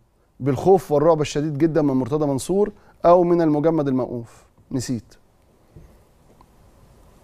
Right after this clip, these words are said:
فبالتالي أنت النهاردة لسه هتعمل إشكال لوقف التنفيذ.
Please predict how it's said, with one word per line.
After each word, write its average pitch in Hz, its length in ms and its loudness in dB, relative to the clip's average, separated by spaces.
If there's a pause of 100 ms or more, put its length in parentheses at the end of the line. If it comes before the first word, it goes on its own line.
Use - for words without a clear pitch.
(240)
فبالتالي 170 600 0 (160)
أنت 131 160 -2
النهاردة 202 580 2 (300)
لسه 165 360 2
هتعمل 180 440 2
إشكال 170 460 4
لوقف 185 300 4
التنفيذ. 170 640 -2